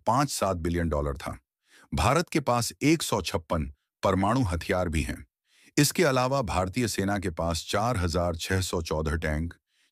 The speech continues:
चार हज़ार पचासी तोपखाना और एक हज़ार छह सौ पैंतालीस विमान हैं। भारत के पास दो एयरक्राफ्ट कैरियर, अठारह पनडुब्बियां और नौ सैन्य उपग्रह हैं।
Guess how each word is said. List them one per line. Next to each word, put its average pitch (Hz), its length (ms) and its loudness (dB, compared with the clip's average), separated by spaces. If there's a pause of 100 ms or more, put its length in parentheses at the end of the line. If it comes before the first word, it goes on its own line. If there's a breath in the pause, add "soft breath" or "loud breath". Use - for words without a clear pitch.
(100)
चार 101 300 2
हज़ार 87 320 0
पचासी 80 520 -2
तोपखाना 87 680 -2 (400)
और 90 180 0 (100)
एक 120 300 0
हज़ार 80 340 0
छह 87 260 -2
सौ - 220 -2
पैंतालीस 80 640 -2
विमान 71 300 -4
हैं। 64 180 -12 (680)
भारत 123 380 0
के 110 120 0
पास 87 340 -2
दो 101 300 0
एयरक्राफ्ट 87 480 -2
कैरियर, 76 480 -4 (360)
अठारह 90 420 -2
पनडुब्बियां 85 640 -2 (380)
और 82 160 0
नौ 90 240 2
सैन्य 90 340 -2
उपग्रह 78 400 -4
हैं। 65 220 -6